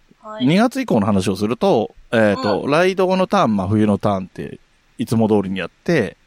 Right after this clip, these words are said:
Speaker 1: はい。
Speaker 2: で、三週目が雑談会。
Speaker 1: うん。
Speaker 2: で、四週目が、えーと、なん、なんていう名前にしようかな。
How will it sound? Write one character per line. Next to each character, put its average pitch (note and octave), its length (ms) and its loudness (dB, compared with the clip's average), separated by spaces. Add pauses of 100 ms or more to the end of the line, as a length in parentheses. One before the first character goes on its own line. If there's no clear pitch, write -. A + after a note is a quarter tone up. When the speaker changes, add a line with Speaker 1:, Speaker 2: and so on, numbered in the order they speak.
(320)
Speaker 1:
は A#3 160 -2
い。 - 120 -14 (380)
Speaker 2:
で、 D#3+ 160 2
三 B3+ 320 0
週 C4 160 0
目 A#3 100 2
が G#2 120 2
雑 G#2 280 -4
談 A2+ 220 2
会。 D#2+ 240 -12 (680)
Speaker 1:
う - 40 -20
ん。 - 240 -20 (760)
Speaker 2:
で、 E3+ 320 0 (1040)
四 A#3+ 340 2
週 D4 240 0
目 A#3 180 2
が、 - 360 0 (520)
え G#2+ 240 2
ー - 20 -2
と、 - 360 -6 (680)
な A2 160 -2
ん、 A#2 180 -2
な C3 160 2
ん D3 100 -2
て - 80 -4
い G#2 40 0
う G2+ 40 -6
名 G2 60 -2
前 F#2+ 140 2
に F2 80 -2
し - 80 -6
よ F#2+ 80 -4
う - 60 -16
か F2+ 80 -8
な。 F#2+ 180 -6